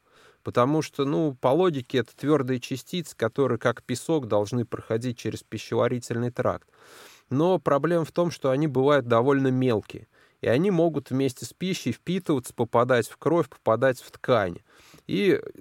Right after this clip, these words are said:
теоретически могут вызывать мутации.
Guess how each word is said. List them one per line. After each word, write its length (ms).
теоретически 720
могут 340
вызывать 480
мутации. 640